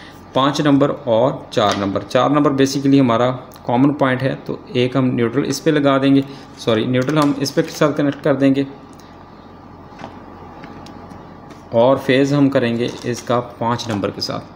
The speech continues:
तो phase हमने connect करना है इसके पाँच नंबर के साथ। तो पाँच नंबर हमारा ये वाला point है, तो ये हमने इसके साथ connect कर दिया है।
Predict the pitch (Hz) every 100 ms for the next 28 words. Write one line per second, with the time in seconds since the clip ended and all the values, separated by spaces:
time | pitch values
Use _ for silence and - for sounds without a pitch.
0 | - - - - - - 117 110 131 131
1 | 139 - - 135 127 123 127 123 - 110
2 | 117 113 - 135 139 - - - - 110
3 | 107 - 123 123 - 131 123 - 120 123
4 | 127 123 117 110 120 - 117 113 107 107
5 | 117 - - - - - - - - -
6 | 127 127 123 123 139 - - - - -
7 | - - 120 - 117 110 107 117 104 -
8 | - - - 104 -